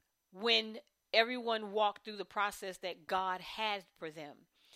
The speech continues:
So whatever you're going through, whatever you're asking God, sit down in your quiet place with him. Play you some worship music and begin to speak to him like you would speak to anyone else.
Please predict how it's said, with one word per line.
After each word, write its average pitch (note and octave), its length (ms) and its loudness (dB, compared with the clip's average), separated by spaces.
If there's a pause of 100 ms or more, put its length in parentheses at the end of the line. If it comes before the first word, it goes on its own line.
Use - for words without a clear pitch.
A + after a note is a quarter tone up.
(220)
So A#3+ 600 2 (320)
whatever C#4 460 6
you're D4 300 -2
going A#3+ 460 -2
through, D#3+ 300 -10
whatever D4+ 580 2
you're C4+ 320 -2
asking A#3+ 580 -4
God, F#3 460 -4 (280)
sit - 520 -8
down A3 580 2
in A3 260 -4
your G3 220 0
quiet A3 560 -4
place E3 480 -12
with D#3 160 -14
him. D3+ 320 -14 (320)
Play E4 540 2
you C4 160 -6
some F3+ 280 -14
worship G3 520 -4
music E3 520 -16 (320)
and A#3+ 160 0
begin C4+ 360 2
to C#4+ 120 -8
speak - 440 -6
to A3 100 -4
him E3 400 -10 (400)
like G#3 260 0
you A#3+ 120 -4
would A3 160 -10
speak - 340 -10
to - 120 -14 (120)
anyone A3+ 520 -6
else. E3 340 -6